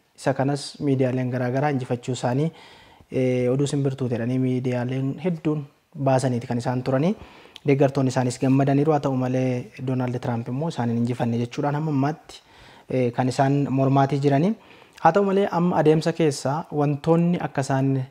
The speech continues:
injifatan agarsiisanii fi gara White House seenuudhaaf akka isaan daandiin isaanii haramaa jiru kan agarsiisu irra deebiidhaan Joorjiyaa keessatti, eh, sagaleen kanaan dura lakkaa'amee ture. Irra deebi'amee gaafa lakkaa'amu, ammas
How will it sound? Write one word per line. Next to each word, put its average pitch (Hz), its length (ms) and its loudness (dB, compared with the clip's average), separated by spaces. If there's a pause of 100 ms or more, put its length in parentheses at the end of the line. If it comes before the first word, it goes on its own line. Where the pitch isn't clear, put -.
(120)
injifatan 139 520 -2
agarsiisanii 123 680 -2
fi 170 200 -2 (360)
gara 151 140 2
White 147 260 2
House 135 260 -2
seenuudhaaf 147 680 2
akka - 320 -6
isaan 139 280 2 (340)
daandiin 135 540 0
isaanii 135 380 -2
haramaa 123 300 0
jiru 127 140 -2
kan 131 120 -2
agarsiisu 139 500 0 (380)
irra 160 140 6
deebiidhaan 160 500 4
Joorjiyaa 135 340 2
keessatti, 139 840 -2
eh, 123 240 -6
sagaleen 135 400 0
kanaan 131 280 -2
dura 135 220 -2
lakkaa'amee 131 540 -4
ture. 160 260 0 (320)
Irra 156 120 4
deebi'amee 127 380 4
gaafa 135 240 0
lakkaa'amu, 143 480 0 (360)
ammas 180 600 2